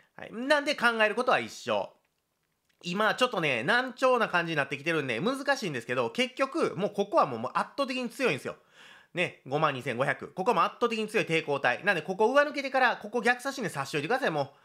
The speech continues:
う。わけわからんのやったら。もうそれでいいと思う、俺は。こう抜けたら、多分ボンと上には、あ、跳ねます。し、このまま割ってくるんやったら、さっきの言った日足レベルの調整に入ります。はい。入ると思います。入りますって言ったらまた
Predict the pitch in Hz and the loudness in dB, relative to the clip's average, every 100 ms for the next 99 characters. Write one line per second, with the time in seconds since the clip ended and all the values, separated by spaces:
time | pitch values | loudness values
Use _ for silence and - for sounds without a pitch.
0 | - - - - 180 202 190 190 220 208 | -20 -20 -20 0 2 4 2 4 2 2
1 | 156 170 - - _ 151 170 170 359 277 | 2 2 0 -4 _ 0 0 2 -2 0
2 | 220 214 151 127 123 107 - - - - | 2 2 2 0 2 2 -2 -14 -12 0
3 | 196 220 277 170 147 113 - _ - 226 | 2 2 2 2 4 2 -2 _ 0 2
4 | 165 135 214 180 156 170 160 170 - 120 | 2 2 0 2 0 0 0 -4 -4 -4
5 | 123 151 156 175 - _ _ _ _ - | -2 0 0 0 -4 _ _ _ _ -2
6 | 247 151 254 254 226 262 262 262 196 131 | 0 0 2 4 4 4 2 -4 -2 -2
7 | 135 131 - - _ _ - 185 175 185 | 0 0 0 -8 _ _ -8 -6 -4 -2
8 | 151 151 131 208 202 208 196 151 202 151 | -2 -2 -2 0 0 2 0 2 0 0
9 | - 175 180 147 110 123 160 - _ _ | 0 -2 -2 -4 -4 -2 -4 -6 _ _
10 | - _ - 98 - _ _ 143 180 - | -20 _ -6 -6 -6 _ _ -4 -2 -2
11 | 139 180 180 175 - _ - 127 135 196 | -2 -2 0 -2 -8 _ -6 -4 -2 -2
12 | - 143 113 110 107 101 | -2 -2 0 0 0 -2